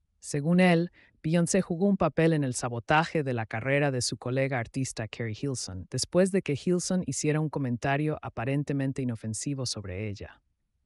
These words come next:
Esta revelación pinta un retrato de una industria despiadada donde pisotear a los demás es lo normal para asegurar el éxito. El alcance de la influencia de Beyoncé es sustancial, y los métodos empleados para mantener ese poder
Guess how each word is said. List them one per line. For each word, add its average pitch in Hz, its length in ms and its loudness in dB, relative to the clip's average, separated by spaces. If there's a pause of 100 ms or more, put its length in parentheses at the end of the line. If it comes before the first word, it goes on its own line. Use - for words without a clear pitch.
Esta 196 240 4
revelación 156 720 4
pinta 156 320 0
un 151 80 0
retrato 143 560 0
de 135 180 -4
una 147 160 0
industria 151 600 -2
despiadada 127 880 -2
donde 139 220 -2
pisotear 139 580 0
a 180 60 4
los 147 200 0
demás 135 420 -4
es 147 180 -6
lo 165 120 -2
normal 131 720 -2
para 113 200 -6
asegurar 117 520 -4
el 104 140 -6
éxito. - 580 -12 (320)
El 151 120 2
alcance 190 460 6
de 185 80 6
la 165 60 6
influencia 143 460 2
de 135 100 0
Beyoncé 135 680 0
es 147 160 -2
sustancial, 104 800 -6 (580)
y 156 80 0
los 147 220 2
métodos 180 420 4
empleados 139 560 2
para 127 160 -4
mantener 123 480 0
ese 143 160 -2
poder 127 480 -2